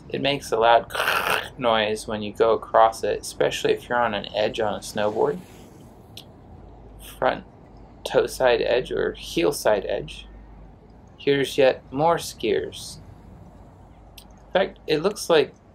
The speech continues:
skiers probably outnumber snowboarders up here by at least ten-to-one. Now that we're up a little ways, we can look back here and we see that there's a skier behind us on the chairlift behind us.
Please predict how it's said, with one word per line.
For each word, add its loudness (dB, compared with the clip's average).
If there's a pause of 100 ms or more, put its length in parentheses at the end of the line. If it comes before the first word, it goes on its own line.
skiers 2
probably 0
outnumber 2
snowboarders 2
up -4
here 2
by 2
at -4
least -4
ten-to-one. -2 (1200)
Now 4
that 2
we're 2
up 4
a 0
little 2
ways, 4
we -6
can -10
look -4
back 4
here 2
and -4
we -6
see -2
that 2
there's -2
a -2
skier 0
behind 0
us -6
on -2
the -6
chairlift 0
behind -6
us. -4